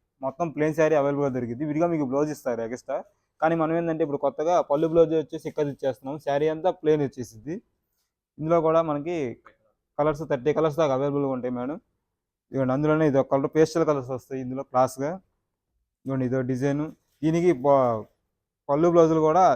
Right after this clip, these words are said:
చాలా డిఫరెంట్గా వస్తాయి ఒక్కొక్కటికి, చాలా క్లాస్ లుక్తో ఉంటాయి. ఇదిగోండి, ఇది వచ్చి పళ్ళు బ్లౌజు, శారీ అంతా ఇలా వస్తాయి, డిఫరెంట్ డిఫరెంట్గా వస్తాయి కలర్స్ కూడా. ఇందులో ఇదిగోండి, ఇది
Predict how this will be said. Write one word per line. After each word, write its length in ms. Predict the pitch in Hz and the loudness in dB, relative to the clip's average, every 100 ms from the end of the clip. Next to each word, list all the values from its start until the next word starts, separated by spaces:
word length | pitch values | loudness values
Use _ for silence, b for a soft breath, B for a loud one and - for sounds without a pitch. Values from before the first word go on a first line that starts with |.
| 113 | 2
చాలా 160 | 143 143 135 | 2 2 0
డిఫరెంట్గా 380 | 175 175 160 139 | 0 4 6 6
వస్తాయి 260 | 123 127 127 | 4 0 -2
ఒక్కొక్కటికి, 440 | 117 139 131 123 147 - _ _ _ _ _ - | 0 0 0 -2 -8 -14 _ _ _ _ _ -4
చాలా 200 | 143 147 147 | 0 2 2
క్లాస్ 240 | 143 143 143 | 2 2 2
లుక్తో 220 | 143 127 135 | -6 -4 -4
ఉంటాయి. 280 | 123 131 147 190 _ _ _ _ _ _ _ _ _ _ _ | -4 -6 -8 -12 _ _ _ _ _ _ _ _ _ _ _
ఇదిగోండి, 180 | - 127 | -12 -8
ఇది 60 | 127 | -8
వచ్చి 120 | 120 - | -8 -4
పళ్ళు 180 | 135 147 147 - _ _ 117 | 0 0 -4 -10 _ _ -10
బ్లౌజు, 360 | 127 127 131 139 143 _ _ _ _ | -4 -4 -4 -6 -8 _ _ _ _
శారీ 180 | - 135 147 | -4 -2 0
అంతా 120 | 139 | -2
ఇలా 80 | 127 | -2
వస్తాయి, 180 | 117 131 127 | -4 -6 -6
డిఫరెంట్ 240 | 147 143 | -4 -4
డిఫరెంట్గా 300 | 143 147 143 123 | -2 -4 -4 -6
వస్తాయి 180 | 127 127 | -6 -6
కలర్స్ 240 | 127 120 123 | -4 -6 -6
కూడా. 160 | 117 127 - _ _ _ _ _ _ _ _ _ - 143 - _ _ _ _ - | -8 -8 -12 _ _ _ _ _ _ _ _ _ -20 -20 -20 _ _ _ _ -12
ఇందులో 240 | 151 160 170 135 113 - _ _ - _ _ | -4 2 4 4 0 -12 _ _ -20 _ _
ఇదిగోండి, 280 | 131 135 123 | -6 -4 -2
ఇది 60 | 123 | 2